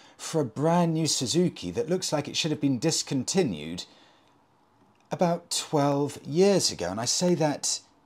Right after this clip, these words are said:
actually in the most positive possible way. It looks brilliant, and it genuinely looks like it hasn't changed the design for twenty years or so. This would sell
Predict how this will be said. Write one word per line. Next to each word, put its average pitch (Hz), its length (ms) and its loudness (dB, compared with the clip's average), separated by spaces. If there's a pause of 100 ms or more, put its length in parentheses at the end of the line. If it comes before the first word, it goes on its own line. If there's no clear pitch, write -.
(140)
actually - 360 -2
in 113 80 -2
the 120 40 -2
most 123 300 -2
positive 151 560 -2
possible 143 460 -4
way. 156 360 0
It - 280 -2
looks - 580 -4 (240)
brilliant, 135 680 6
and 156 100 0
it 147 160 -8
genuinely 147 520 4
looks 127 300 0
like 104 180 -2
it - 200 -8
hasn't 147 320 -2
changed 98 500 -6
the 98 80 -8
design 90 720 -4 (340)
for - 140 -10
twenty 113 960 -4 (320)
years 196 560 -2
or 85 80 -4
so. 57 400 -6 (1200)
This 240 300 2
would 139 160 2
sell 73 640 4